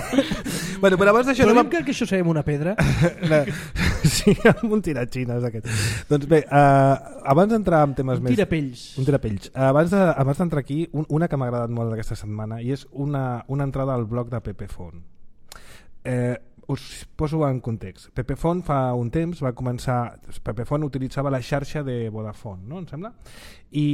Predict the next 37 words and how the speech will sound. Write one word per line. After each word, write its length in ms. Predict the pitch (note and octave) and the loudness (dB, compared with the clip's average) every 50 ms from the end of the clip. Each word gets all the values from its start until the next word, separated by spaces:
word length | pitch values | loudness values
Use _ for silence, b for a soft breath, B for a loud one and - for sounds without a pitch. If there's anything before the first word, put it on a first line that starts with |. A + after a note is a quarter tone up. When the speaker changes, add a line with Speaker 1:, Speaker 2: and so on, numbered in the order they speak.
| C#3+ - | -2 -2
Speaker 1:
i 160 | C#3 C#3 C3+ | -4 -4 -2
fa 120 | - D3 | -2 -2
un 80 | D3 C#3+ | -2 -2
temps 200 | D3 D#3+ D#3 D#3+ | -2 -2 -2 -2
va 80 | D#3+ - | -4 -4
començar 400 | - D3 D3 C#3+ B2+ - D3+ C#3 | -6 -6 -8 -6 -6 -4 -4 -4
a 80 | C3 | -4
migrar 240 | C3 B2 B2+ C3 B2+ B2+ | -4 -4 -2 -2 -2 -2
els 80 | A2+ | -2
seus 160 | - B2+ A#2+ B2 | -6 -8 -10 -10
usuaris 400 | C3+ - D#3+ D3+ C#3+ D3+ E3 - | -12 -10 -8 -6 -6 -6 -8 -6
a 80 | D3+ C3 | -6 -6
la 80 | B2 A#2 | -6 -6
xarxa 380 | A2 - A#2+ B2 A#2+ - C#3 C3+ | -8 -8 -8 -8 -8 -6 -6 -6
de 100 | C3 A#2 | -6 -6
Movistar 540 | A2 A2 G#2 G#2 G#2 G2+ - - A2+ A2+ | -6 -8 -10 -10 -12 -12 -10 -10 -10 -8
perquè 200 | - C#3 C3 B2+ | -8 -10 -12 -12
teòricament 400 | - A#2 A2 A#2 - A#2 A#2+ B2+ B2 | -12 -12 -10 -10 -10 -10 -10 -10 -10
havien 160 | A2 G#2+ G2+ | -10 -10 -10
arribat 280 | G2 F#2+ G2+ G2+ G#2 G2 | -12 -12 -12 -12 -12 -10
a 60 | A2+ A#2+ | -10 -8
un 120 | C3+ C3+ | -8 -8
acord 240 | B2+ C3+ C3 C#3 D#3 | -8 -8 -8 -8 -6
i 80 | D3+ | -8
els 100 | A#2+ G#2 G#2+ | -10 -10 -12
usuaris 280 | F#2+ - G#2 A2+ A#2+ - | -14 -12 -12 -12 -12 -12
tindrien 280 | - A2 G2 G2 F#2+ F#2+ | -14 -12 -12 -10 -10 -10
més 160 | G2 F#2 F2+ | -10 -10 -10
avantatges. 600 | G2 F#2 F2+ F2 - D2 C#2 - D#3 D3 C#3 C3+ B2+ | -12 -12 -14 -14 -16 -20 -20 -18 -18 -18 -16 -16 -16
Speaker 2:
Mhm. 220 | C3+ D#3+ G3+ B B B B B B B B B B - | -18 -18 -18 B B B B B B B B B B -4
Speaker 1:
Eh, 760 | - B2+ B2+ B2+ C3 C3 B2+ B2+ - _ - - - - C3 A#2+ G#2 F2+ | -2 0 2 2 2 0 -2 -4 -10 _ -20 -16 -14 -12 -12 -12 -14 -18
<clears throat> 680 | - - _ _ - - - _ - - - - - | -20 -20 _ _ -20 -20 -20 _ -20 -20 -20 -6 0
què 80 | - D3+ | 4 4
va 80 | D#3+ D#3+ | 4 4
passar? 280 | D3+ D3+ - D3+ C3 A2 | 4 0 -4 -6 -6 -6
Que 80 | - A2+ | -8 -10
els 80 | G2+ | -10